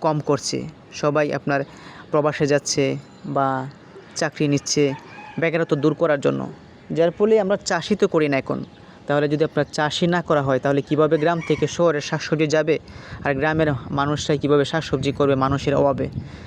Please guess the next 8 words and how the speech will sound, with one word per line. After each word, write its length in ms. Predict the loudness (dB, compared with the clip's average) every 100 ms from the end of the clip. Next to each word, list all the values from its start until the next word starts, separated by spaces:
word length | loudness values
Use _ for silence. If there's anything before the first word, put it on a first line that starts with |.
| -12 -2
যার 180 | 0 0
ফলে 140 | 0 0
কিন্তু 260 | 0 2 4
এই 180 | 2 0
শাকসবজির 600 | -2 0 0 -2 0 0
দাম 180 | 0 -2 -2 -4 -6 -6 -6 -4 -4 -2 2
বেড়ে 180 | 4 4
যাচ্ছে। 340 | 0 -2 -2